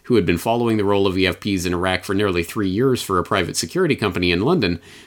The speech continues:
told me in an exclusive interview in January two thousand seven that it was Hezbollah that had transferred E F Ps and components for manufacture to Palestinian militants after the Second Intifada began in two thousand.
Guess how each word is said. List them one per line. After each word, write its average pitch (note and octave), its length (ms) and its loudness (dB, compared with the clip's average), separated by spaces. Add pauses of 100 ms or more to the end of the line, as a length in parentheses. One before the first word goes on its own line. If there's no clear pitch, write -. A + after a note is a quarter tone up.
(100)
told C#3+ 180 2
me B2+ 100 4
in A2+ 100 4
an G#2 100 0
exclusive A2 480 0
interview G2+ 340 2
in F#2 100 2
January F#2+ 360 2
two G2 160 -4
thousand F2+ 280 -2
seven G#2 300 0
that F#2 140 -2
it F#2+ 80 0
was G2+ 140 -4
Hezbollah E2+ 600 0
that - 140 -2
had F2 100 0
transferred G2 460 0
E G2 160 0
F F2+ 120 -4
Ps F2+ 300 -4
and G2+ 100 -2
components F2+ 440 0
for F#2 100 -4
manufacture F2 580 -2
to - 120 -10
Palestinian G#2+ 720 0
militants E2 440 -2
after E2+ 240 -4
the D#2+ 80 -8
Second F2+ 360 -2
Intifada F2+ 500 0
began E2 400 0
in F#2 220 -4
two F2+ 160 -4
thousand. F2 500 -4